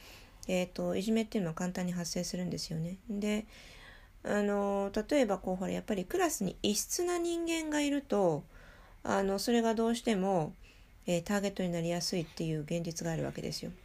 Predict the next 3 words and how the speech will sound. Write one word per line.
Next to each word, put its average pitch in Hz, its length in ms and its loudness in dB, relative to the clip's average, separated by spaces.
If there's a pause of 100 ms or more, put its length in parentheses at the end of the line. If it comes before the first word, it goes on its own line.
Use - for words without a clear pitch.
(140)
En 196 220 2
fait, 254 340 0 (1600)
moi, 220 380 4